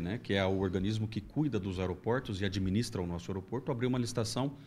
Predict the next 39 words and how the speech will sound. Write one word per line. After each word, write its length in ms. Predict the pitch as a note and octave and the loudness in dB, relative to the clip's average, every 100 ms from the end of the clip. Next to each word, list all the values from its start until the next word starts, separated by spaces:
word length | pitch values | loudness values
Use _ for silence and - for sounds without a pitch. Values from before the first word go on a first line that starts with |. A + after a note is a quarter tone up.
| - - - - - | -18 -18 -18 -14 2
é, 160 | A2 | 2
para 160 | G#2+ B2 | 4 4
a 20 | |
cessão 400 | - C3+ - F3+ | 4 2 4 6
de 80 | E3+ | 6
uma 160 | C3+ A#2+ | 6 6
área, 140 | C3+ | 4
para 100 | A#2 | 2
a 40 | A2 | 0
concessão 580 | D#3 E3+ C#3 - D#3+ | 0 2 0 2 0
de 80 | E3+ | 2
uma 140 | B2+ A2 | 2 2
área 120 | G#2+ | 2
de 120 | G#2 | 2
dez 260 | G#2+ C3 B2 | 6 6 4
mil 140 | G#2+ | 2
metros, 400 | F#2 F#2 - C#3+ | 2 0 -4 -6
para 160 | - A#2+ | -2 2
que 100 | C3+ | 2
a 40 | |
empresa 380 | B2+ C#3+ D3+ C#3+ | 4 4 4 4
concessionária 560 | C3+ A2+ A2+ G#2 A2+ | 0 -4 -2 0 0
construa 440 | B2 D3 C#3 F3 F#3 | 0 -2 -2 0 2
um 120 | D#3+ | 4
ga-, 200 | A#2+ A#2 | 4 4
um, 180 | G2+ F#2+ | 2 -2
um, 480 | G2 F#2+ - F2+ E2+ | -4 -6 -6 -6 -6
um 80 | F#2 | -4
barracão, 400 | F#2 F#2 F2+ A#2+ | 0 0 0 0
um 40 | |
centro 400 | A2+ - D3 D3 | 0 2 2 2
logístico, 480 | A2+ F#2 F2+ - - - - - - - - | 0 0 -2 -6 -8 -18 -20 -18 -18 -18 2
para 140 | B2+ | 4
que 80 | - | 6
ele 100 | D3+ | 4
possa 300 | D3 D3 D3+ | 4 4 4
fazer 220 | C#3+ A#2+ | 4 4
a 40 | B2 | 4
integração 600 | B2 A#2+ A#2 - F2+ | 2 2 2 0 -2